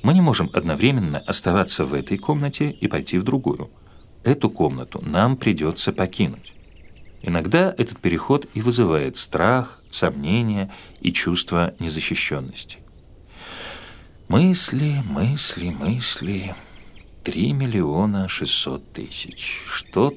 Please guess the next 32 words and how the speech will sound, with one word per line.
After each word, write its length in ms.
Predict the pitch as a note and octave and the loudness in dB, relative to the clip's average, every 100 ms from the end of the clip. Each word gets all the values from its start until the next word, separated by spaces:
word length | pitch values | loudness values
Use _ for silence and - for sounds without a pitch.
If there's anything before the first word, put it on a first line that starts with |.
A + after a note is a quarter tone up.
| - | -2
там 200 | B2+ C3 | -4 -2
с 120 | - | -2
моими 420 | F2 F#2+ G2+ G2 | 0 0 0 -2
тремя 480 | F#2+ - E2+ D#2+ E2+ | -4 -2 -2 0 -2
миллионами 760 | E2 D2+ C#2 D2+ A2 - F#2 F2+ | -2 -4 -4 -4 -4 -6 -8 -8
шестьюстами 760 | - - - - - D2 C#2+ | -6 -6 -6 -6 -6 -8 -8
тысячами? 680 | C#2+ C2 - - - - - - - - - - - - - - - | -8 -8 -8 -10 -10 -12 -14 -20 -20 -20 -20 -20 -20 -14 -12 -14 -4
Я 220 | G2 A#2+ | 0 2
увлечён 460 | D#2 F#2+ F2+ - C2+ - | 2 0 -2 -4 -6 -8
их 140 | - | -8
созданием 600 | - C2 - C#3+ D3 C3+ - - - - | -6 -2 0 0 0 -4 -8 -16 -18 -10
и 80 | B2+ | -4
в 60 | |
то 100 | - | 2
же 100 | F3+ | 2
время 340 | A2 B2+ B2+ G#2 | 4 2 2 2
не 140 | G#2+ | 0
привязан 540 | G#2+ D#2 D2+ F#2+ G2+ | 0 0 0 2 0
к 80 | F#2 | 0
результату. 640 | F#2 D#2 C#2 - C#2+ - - - - - - | -2 -4 -4 -8 -10 -10 -14 -14 -14 -10 -2
Мои 180 | F2 | 0
ощущения 540 | D#2 - - - F3+ C#3+ | 0 -2 -2 0 0 0
примерно 420 | - F#2 G#2 F#2 | 0 2 2 0
таковы. 500 | F2+ F#2+ - F2 C2 - - - - - - - | -2 -6 -2 -4 -4 -10 -18 -20 -20 -20 -20 -8
У 80 | F#2 | -2
меня 300 | F2 D#2 D#2+ | 0 0 -2
есть 680 | D2 - F#3+ - - - - - | -2 0 0 0 -6 -14 -12 -8
эти 220 | - - | -6 -6
деньги. 460 | - C3 B2+ - - - | -8 -8 -10 -14 -20 -14
Я 360 | - - F#2 A#2 | -10 0 0 0
в 80 | |
них 280 | D#2+ C#2 - | -2 -8 -12